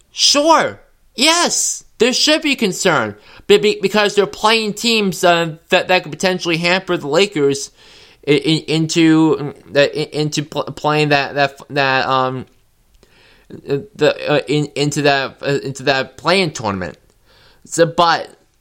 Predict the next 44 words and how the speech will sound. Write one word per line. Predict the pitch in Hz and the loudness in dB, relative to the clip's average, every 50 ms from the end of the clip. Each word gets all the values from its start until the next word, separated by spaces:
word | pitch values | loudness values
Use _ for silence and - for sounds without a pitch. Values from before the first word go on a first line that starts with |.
| _ _ | _ _
the, | 180 170 | -8 -8
the | - - - 196 | -6 -2 -2 -2
thing, | 196 202 - 247 254 220 - | -2 0 0 0 0 0 0
also | 170 180 208 240 226 - 190 | 0 2 2 0 0 -4 -8
the | 165 | -8
thing | 151 - 202 190 185 | -4 -4 -2 0 0
about | 185 175 175 170 165 - | 2 2 0 0 -2 -2
the | - 139 | -4 -2
Lakers | 135 156 160 165 160 120 117 107 107 117 | 0 0 0 0 0 -2 -2 -2 0 0
is, | 110 110 107 110 104 104 - - - - _ _ _ _ - - _ | 2 2 2 0 -2 -4 -8 -8 -10 -14 _ _ _ _ -20 -18 _
i-, | - - - - | -2 -2 2 2
if | 190 175 - - | 0 0 0 2
the, | - 185 170 | 2 2 2
LeBron | - 135 170 151 139 151 196 208 233 254 240 208 170 | 2 -2 -4 -4 0 2 2 4 4 2 0 -2 -2
knows | 165 170 160 139 110 98 87 95 - - - | 0 2 2 4 2 0 -2 -6 -10 -12 -12
he | - - - 175 | -10 -4 -4 0
needs | 180 185 185 180 - - | 0 0 0 -2 -4 -6
to | - 156 | -4 0
be | 131 147 | 0 0
one | 139 135 127 147 160 156 147 | 0 0 0 0 0 0 -2
hundred | 151 147 143 139 139 - | -2 0 0 -2 -2 -4
percent, | - - - 151 131 104 85 - _ _ _ _ _ _ _ _ _ _ _ _ _ | -8 -6 -4 -4 -4 -4 -6 -10 _ _ _ _ _ _ _ _ _ _ _ _ _
uh, | - 131 139 131 | 0 0 0 0
for, | - - - 147 139 139 | -2 -4 -6 -6 -6 -6
for, | - 147 143 139 135 135 131 131 131 - 110 | -2 2 4 4 6 6 4 2 0 -4 -6
for | - 139 143 139 | -4 -2 -2 0
the | 143 127 | 0 0
Lakers | 135 135 131 123 - 120 113 - | 0 0 0 0 0 -2 -2 -2
to | - 120 | -4 -4
win | 123 117 113 | -4 -4 -4
a | |
championship, | 104 - 127 120 120 117 - 104 98 92 - 101 87 80 80 - - _ | -4 -4 -4 -4 -4 -6 -8 -8 -10 -8 -6 -4 -4 -4 -6 -8 -16 _
and | - 123 120 113 113 104 101 98 - _ _ _ _ - - - - - _ - | -6 -4 -2 -2 -2 -4 -6 -8 -12 _ _ _ _ -20 -20 -20 -20 -20 _ -4
i-, | 160 175 - - | -4 0 0 0
i-, | 196 180 - | 0 0 2
if, | 190 202 202 208 - - | 0 0 0 0 -2 0
if | 175 185 175 160 | 0 0 0 0
LeBron | 170 170 147 190 196 214 240 240 | -4 -2 0 2 2 2 2 2
returned | 240 240 - 220 208 208 202 202 | 0 0 0 0 0 0 0 -4
to | 170 | -2
one | 175 190 190 | -2 0 2
hundred | 190 196 190 190 | 2 0 0 0
percent | - 160 156 - 190 180 175 160 135 | -2 -4 -2 0 0 0 0 -2 -4
before | 139 - - 160 165 165 165 160 160 156 147 143 | -10 -8 -6 -2 2 4 4 4 4 2 0 -4